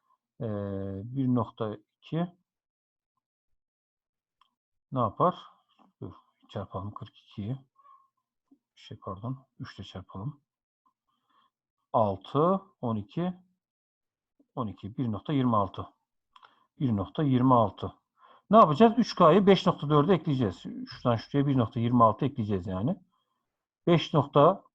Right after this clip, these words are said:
dörde, şuraya yazayım. Beş nokta dörde bir nokta yirmi altı eklersek o da altı nokta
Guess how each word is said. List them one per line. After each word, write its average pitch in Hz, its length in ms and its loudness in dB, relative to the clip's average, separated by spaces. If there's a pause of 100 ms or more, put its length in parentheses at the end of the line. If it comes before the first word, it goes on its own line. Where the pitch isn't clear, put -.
(360)
dörde, 120 480 2 (840)
şuraya - 260 -12
yazayım. 131 380 -12 (960)
Beş 156 260 -2
nokta 117 240 -2
dörde 123 500 0 (440)
bir 156 180 -2
nokta 127 280 0
yirmi 120 320 2
altı 120 260 2
eklersek 160 680 -2
o 135 80 -4
da 160 280 4 (500)
altı 156 360 4
nokta 165 560 4